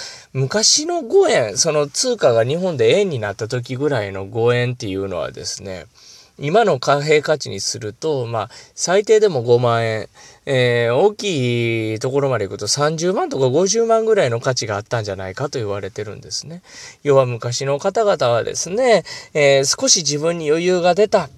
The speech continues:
そして、こう、自分が、まあ、育ててもらったこの地域、えー、そこにですね、また新たなる縁が来ますようにと、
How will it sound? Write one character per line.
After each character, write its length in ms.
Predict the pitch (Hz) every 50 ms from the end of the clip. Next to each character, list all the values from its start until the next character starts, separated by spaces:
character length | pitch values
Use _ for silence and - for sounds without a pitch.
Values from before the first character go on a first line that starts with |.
| - - - - - - - -
そ 180 | - - - 240
し 80 | 240 -
て、 220 | - 277 254 226
こ 540 | - - 180 180 180 175 175 165 156 147 147 -
う、 60 | 160
自 180 | 151 143 151
分 220 | 143 143 151 151 147
が、 260 | 147 151 147 143 127 -
ま 140 | 131 147 135
あ、 0 |
育 260 | 127 - 147 143 156 151
て 100 | 156 151
て 120 | - 185
も 120 | 175 185
ら 120 | 180 170 156
っ 40 | 139
た 120 | - 139
こ 160 | - - 160
の 100 | 160 156
地 220 | 139 - 226 226 214
域、 360 | 180 - - 147 131 107 - -
え 600 | 123 131 127 123 123 123 123 120 117 117 120 120
ー、 20 | 120
そ 160 | - - 156
こ 140 | - 226 233
に 140 | 220 190 156
で 120 | 156 156
す 140 | - - 180
ね、 180 | 196 220 214
ま 180 | 190 170 175 175
た 200 | - 170 160 165
新 160 | 175 202 214
た 120 | 196 214 202
な 120 | 202 196
る 140 | 180 175 165
縁 160 | 180 196 196
が 100 | 180 175
来 160 | 165 - 202 190
ま 140 | 196 202
す 160 | 196 - - 208
よ 180 | 202 202 202
う 60 | 208
に 160 | 220 247 226 -
と、 100 | -